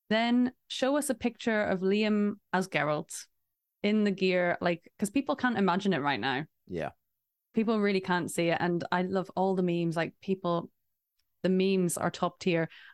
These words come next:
Speaker 1: It's like the Australian accent Geralt is just so funny. Um,
Speaker 2: <laughs>
Speaker 1: but yeah, I just, I want, I would love to see how they're gonna make him look like Geralt. What, what's his costume? What's his hair? What's his makeup?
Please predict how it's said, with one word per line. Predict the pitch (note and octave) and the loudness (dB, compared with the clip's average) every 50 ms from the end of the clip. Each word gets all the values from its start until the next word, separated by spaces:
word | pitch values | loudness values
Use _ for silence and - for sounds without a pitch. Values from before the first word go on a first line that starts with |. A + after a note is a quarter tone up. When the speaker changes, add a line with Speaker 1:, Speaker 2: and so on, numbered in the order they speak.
| _ _ - | _ _ -4
Speaker 1:
It's | - F#3 F3+ - - | -2 -2 -2 -2 -2
like | F#3+ F3 E3 - | -2 -2 -2 -2
the | - F3 | -2 0
Australian | F3 F3 D#3+ - - G3+ F#3+ F3+ F3+ | 0 0 -2 -2 -2 0 0 2 2
accent | E3+ - E3+ E3+ - - - F3+ E3+ E3 E3 - - - | 0 0 0 -2 -2 -4 -2 -2 0 0 -2 -4 -4 -2
Geralt | - E3+ E3+ E3 E3 E3 D#3+ - - | -2 0 0 0 0 0 -2 -4 -6
is | F3 E3+ - | -8 -8 -8
just | - - E3+ - - - - - | -8 -8 -10 -8 -10 -10 -12 -6
so | - F3+ D#3+ D#3+ D#3 D#3 D#3 D3+ - | -4 -2 -2 -2 -2 -4 -6 -8 -10
funny. | - - E3+ D#3 D#3 D3 D3 D#3+ - _ _ - - - - - - - _ - | -12 -10 -8 -6 -6 -4 -6 -6 -8 _ _ -20 -20 -20 -20 -20 -20 -12 _ -2
Um, | F#3 F3 F3 E3+ E3 E3+ E3 | 0 0 2 2 0 0 0
Speaker 2:
<laughs> | E3 D#3 E3+ - - F3 - - G3+ F#3 - _ | 0 0 0 0 -2 -4 -4 -4 -6 -8 -8 _
Speaker 1:
but | - G#3 F#3 | -2 0 0
yeah, | F#3 G3+ G3 F3+ - | 2 2 2 2 0
I | F#3 G3+ | 0 0
just, | G3 G#3+ G3 G3+ - - - C3+ - | 0 0 -2 -2 -6 -8 -10 -4 -2
I | F3+ F#3+ | -2 0
want, | G3 G#3 G#3+ A3+ - | 2 2 0 0 0
I | - - G3 G3+ | 0 0 0 2
would | G#3 G#3 G#3+ F#3+ | 2 0 2 2
love | A3 A3 A#3 A#3+ A#3 | 2 2 0 0 -2
to | - | -4
see | G#3 - - A3 G#3 G3+ G3 G3 | -4 -2 0 0 2 2 0 0
how | - - - F#3+ F#3 G3+ | -2 -2 -2 0 0 0
they're | G3 F#3+ F#3 | 0 0 0
gonna | F#3 F#3 F#3 F3 E3 E3 E3+ - - | 0 0 2 2 0 0 -2 -4 -4
make | F#3 F3 E3+ F3+ - - | -2 -2 -2 -2 -2 -2
him | - F3 E3+ E3+ | 0 0 2 2
look | E3 E3 E3 E3 - _ - - - - _ _ _ _ _ _ _ _ _ _ _ - | 0 0 0 -2 -4 _ -14 -20 -20 -20 _ _ _ _ _ _ _ _ _ _ _ -2
like | F3 E3+ D#3+ - | 0 0 0 -2
Geralt. | - D3+ D3 C#3 C3 C3+ C#3+ - - | -2 -2 -2 -2 -2 -4 -6 -6 -4
What, | - F3+ - F#3 | -4 -4 -4 -2
what's | F3+ F#3 F#3+ - - | -2 -4 -4 -2 -2
his | - G#3 F3+ F3+ - | -2 -2 -2 -4 -6
costume? | - - F3+ E3 - - F3+ E3+ E3 | -4 -4 -4 -4 -2 -2 -2 0 0
What's | E3 D#3 - | 0 -2 -2
his | - E3 - | -4 -4 -2
hair? | - D#3+ D#3 D#3 D#3 | -2 0 0 0 0
What's | D#3 D#3 - | -2 -4 -4
his | - E3 | -6 -6
makeup? | E3 D#3+ D3 D3 D3 - D3+ D3+ - - | -4 -4 -4 -6 -4 -4 -4 -4 -6 -8